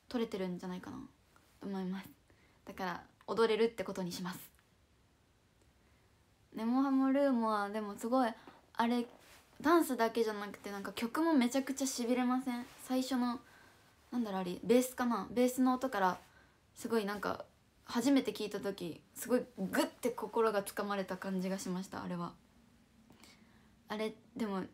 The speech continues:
エーケービーさんの曲も結構聞くんですけど、もう、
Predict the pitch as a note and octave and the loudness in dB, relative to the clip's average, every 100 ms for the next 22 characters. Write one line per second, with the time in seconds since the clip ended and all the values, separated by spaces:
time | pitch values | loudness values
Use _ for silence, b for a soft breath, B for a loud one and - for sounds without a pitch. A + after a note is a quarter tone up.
0 | _ - A#3 A#3 C4 B3+ C4 B3 G#3 G3 | _ -4 0 2 4 4 4 2 -2 -2
1 | F#3+ G3 F#3+ A3+ A3+ F3+ - - G#3+ F#3 | -4 -4 -4 -4 -6 -8 -10 -6 -4 -4
2 | F#3 F#3 F3 F3 - - B B B B | -4 -4 -4 -4 -10 -20 B B B B
3 | B B - - - F#3 F3 | B B -20 -20 -14 -6 -6